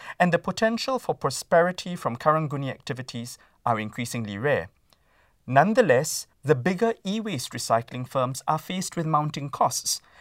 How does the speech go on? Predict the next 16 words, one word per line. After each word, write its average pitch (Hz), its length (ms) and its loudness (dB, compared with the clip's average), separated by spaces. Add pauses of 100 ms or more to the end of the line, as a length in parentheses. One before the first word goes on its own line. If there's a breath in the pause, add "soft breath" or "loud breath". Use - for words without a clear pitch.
(140 loud breath)
and 156 140 2
the 139 160 -2
difficulties 127 760 -2
related 135 520 -6
to 131 100 -4
data 147 320 -4
protection - 640 -4
concerns, 120 640 -4 (280 soft breath)
environmental 127 1000 2
regulations 120 840 -2
on 117 100 -2
the 104 80 -4
management 135 680 -2 (260 soft breath)
of - 160 -8
toxic - 360 -4 (100)
materials. 104 680 -4